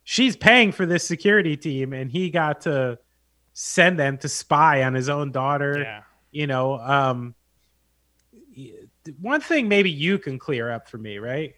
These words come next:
Speaker 1: Which
Speaker 2: Yeah.
Speaker 1: makes me feel like it's sort of a, what is it, the Colonel who ran the Elvis's life?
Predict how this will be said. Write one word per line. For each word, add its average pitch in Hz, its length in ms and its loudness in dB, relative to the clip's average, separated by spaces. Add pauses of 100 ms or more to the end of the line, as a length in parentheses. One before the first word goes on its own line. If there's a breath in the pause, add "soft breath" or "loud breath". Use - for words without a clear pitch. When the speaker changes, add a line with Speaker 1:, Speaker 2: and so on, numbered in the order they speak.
(180)
Speaker 1:
Which 147 180 -2
Speaker 2:
Yeah. 104 100 -4
Speaker 1:
makes 185 340 -2
me 170 180 2
feel 156 280 4
like 139 220 4
it's 131 140 -6
sort 147 260 -6
of 131 100 -8
a, 120 360 -4 (640)
what 170 120 2
is 139 120 0
it, 135 120 -2
the 139 80 -6
Colonel 185 520 6
who 185 140 0
ran 180 240 -2
the 180 60 -4
Elvis's 180 540 -4
life? 185 400 -6